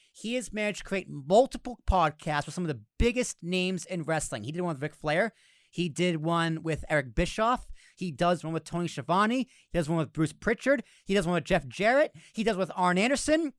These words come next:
And he might be done with another one, right? But my point is, he, he had that connection, right? He had that network. He just happened to know Ric Flair through radio.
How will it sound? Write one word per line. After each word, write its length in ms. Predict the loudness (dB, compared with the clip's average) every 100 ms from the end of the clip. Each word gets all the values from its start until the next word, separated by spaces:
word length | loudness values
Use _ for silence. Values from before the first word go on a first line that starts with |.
| _ _ _ _ 0
And 440 | 4 4 2 -2
he 160 | -4 4
might 200 | 4 4
be 100 | 4
done 160 | 6
with 140 | 6 4
another 240 | 6 6
one, 240 | 6 2 -4 _ _ _ _
right? 300 | 4 6 6
But 220 | 2 0 0 _ _ -20 _ _
my 100 | 2
point 400 | 2 6 8 8
is, 400 | 6 2 -2 -8 -12 _ _ _ _ _ _ _ _ _
he, 360 | -4 -2 -2 -4
he 280 | -6 -2 0
had 320 | 4 4 4
that 240 | 4 2 0 _ -8
connection, 560 | -2 0 -2 -6 -14 -18 2
right? 200 | 2 2
He 140 | 2
had 180 | 2 4
that 200 | 2 0
network. 380 | -6 -4 -8 -6
He 100 | -6
just 160 | -6
happened 360 | 2 2 2 -2
to 60 | -2
know 140 | -2
Ric 180 | -2 -6
Flair 260 | -4 -4
through 180 | -4 -6
radio. 480 | -6 -6 -8 -12 -14